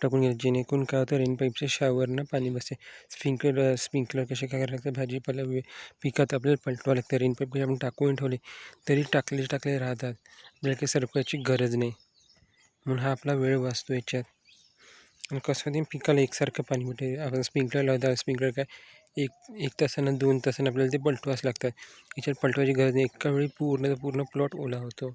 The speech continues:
आणि समान प्रमाणात पाणी भेटते. आणि याच्यात आपण पूर्ण ऑर्गॅनिकच फवारणी, खतं वगैरे देतो,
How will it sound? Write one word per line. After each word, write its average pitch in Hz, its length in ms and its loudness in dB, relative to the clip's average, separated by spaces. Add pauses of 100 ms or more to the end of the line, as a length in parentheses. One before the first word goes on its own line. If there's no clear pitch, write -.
(720)
आणि 139 100 -2
समान 139 360 0
प्रमाणात 139 440 0
पाणी 127 200 2
भेटते. 123 260 -6
आणि 131 120 -2
याच्यात 135 220 -6
आपण 139 160 -6 (100)
पूर्ण 139 220 -6
ऑर्गॅनिकच 131 600 -6 (580)
फवारणी, 127 520 -4
खतं 135 320 -10
वगैरे 123 280 -6
देतो, 123 340 -8